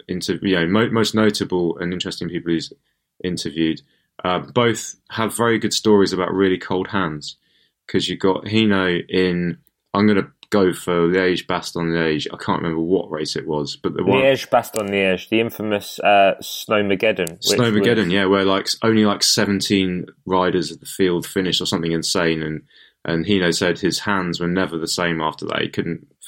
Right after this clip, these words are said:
Speaker 1: he didn't have sensation in his right hand.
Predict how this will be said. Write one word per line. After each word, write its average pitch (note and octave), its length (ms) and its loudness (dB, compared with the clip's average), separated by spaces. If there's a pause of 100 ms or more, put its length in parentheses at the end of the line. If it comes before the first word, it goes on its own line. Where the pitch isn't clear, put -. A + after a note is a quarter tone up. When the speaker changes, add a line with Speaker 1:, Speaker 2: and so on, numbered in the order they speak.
(100)
Speaker 1:
he - 80 -18
didn't E2 200 -4
have E2 200 -8
sensation E2 800 -2
in D#2 80 -6
his D#2 180 -8
right D#2+ 300 -4
hand. D#2+ 340 -4